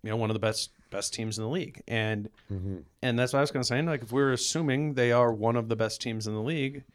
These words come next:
Speaker 1: I think over five hundred is a, is a reasonable,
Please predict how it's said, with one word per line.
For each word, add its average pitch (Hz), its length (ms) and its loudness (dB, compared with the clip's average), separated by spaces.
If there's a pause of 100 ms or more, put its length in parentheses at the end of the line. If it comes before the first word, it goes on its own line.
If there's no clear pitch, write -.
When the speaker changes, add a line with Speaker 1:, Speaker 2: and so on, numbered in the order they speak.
(360)
Speaker 1:
I 139 60 -4
think 147 200 -2
over 175 220 4
five 98 220 0
hundred 101 420 -6
is 107 260 -4
a, 101 300 -2
is 113 140 -2
a 110 80 -2
reasonable, 110 720 -2